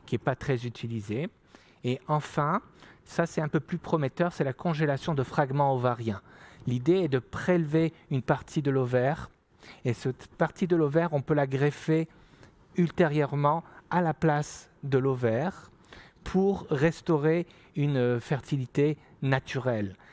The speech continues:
Et là, il y a à peu près une trentaine d'enfants qui sont nés dans le monde grâce à t-, cette technique de trans-, transplantation du cortex ovarien. Il y a aussi des,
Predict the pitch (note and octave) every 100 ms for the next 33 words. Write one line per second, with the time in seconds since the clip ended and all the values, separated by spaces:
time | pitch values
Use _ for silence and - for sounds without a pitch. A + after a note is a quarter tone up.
0 | - - B2 B2 C#3 F3 D3 A#2+ B2+ -
1 | - D3+ C3 - - D#3 - D#3+ D3 C3
2 | - D3+ - - C3 C3 C3 B2+ B2+ C3
3 | D3+ D#3+ - - - C3+ C3+ C#3+ - -
4 | - C3 - C3 E3 D3 B2 - D3+ C3+
5 | - - - _ - - D#3 - D3+ C#3+
6 | C3+ E3 C#3 C3 C#3 - C#3 C3 - -
7 | - - C#3 A#2+ B2 A2+ G#2+ G2 _ -
8 | - - A#2+ A#2 F3 D3 B2